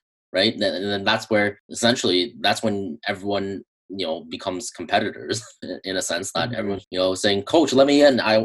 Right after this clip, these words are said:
Speaker 1: you know, I wanna take the last shot," right? In, in, in the fourth quarter. But then, n-, and, you know, that doesn't necessarily bode well for, you know, the industry as a whole. If you take it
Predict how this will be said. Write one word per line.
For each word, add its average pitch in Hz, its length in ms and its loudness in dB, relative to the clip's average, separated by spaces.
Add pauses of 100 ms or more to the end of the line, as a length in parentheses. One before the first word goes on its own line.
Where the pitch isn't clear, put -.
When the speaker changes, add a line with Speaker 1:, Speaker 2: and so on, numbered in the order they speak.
Speaker 1:
you 98 120 -2
know, 98 60 0
I 101 100 2
wanna 120 160 4
take 120 180 0
the 113 80 0
last 107 280 4
shot," 107 300 6 (220)
right? 90 360 -2
In, 92 160 -6
in, 90 280 -6
in 92 60 -8
the 95 140 -8
fourth 92 240 -6
quarter. 113 260 0 (180)
But 117 120 2
then, 131 240 2 (340)
n-, 120 140 -2
and, 110 160 -6
you 113 100 0
know, 107 180 0
that 113 280 0 (380)
doesn't 120 220 2
necessarily 110 480 0
bode 117 320 0
well 82 200 -2
for, 90 600 -2
you 104 100 -8
know, 85 120 -8
the 87 120 -12
industry 117 360 0
as 87 80 -6
a 87 60 -6
whole. 120 220 -2
If 80 100 -10
you 85 100 -8
take 92 180 -6
it 85 100 -8